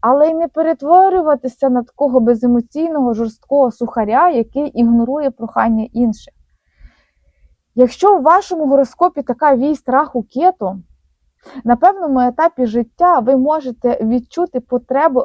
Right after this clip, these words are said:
розібратися у своїх емоціях і в тому, з якими людьми вам доводиться взаємодіяти, так? Раху в Козерозі може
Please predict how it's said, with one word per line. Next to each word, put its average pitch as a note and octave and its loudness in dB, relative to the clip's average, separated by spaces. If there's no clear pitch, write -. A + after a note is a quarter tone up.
розібратися B3+ 0
у A#3 -2
своїх A#3+ -6
емоціях G#3+ -6
і A#3+ -2
в A3 -8
тому, F4 0
з A3 -4
якими B3 0
людьми G#3+ -2
вам C4+ 2
доводиться A3+ -2
взаємодіяти, G3+ -6
так? A#3+ -10
Раху D4 -6
в A3+ -10
Козерозі B3+ -2
може C4+ 0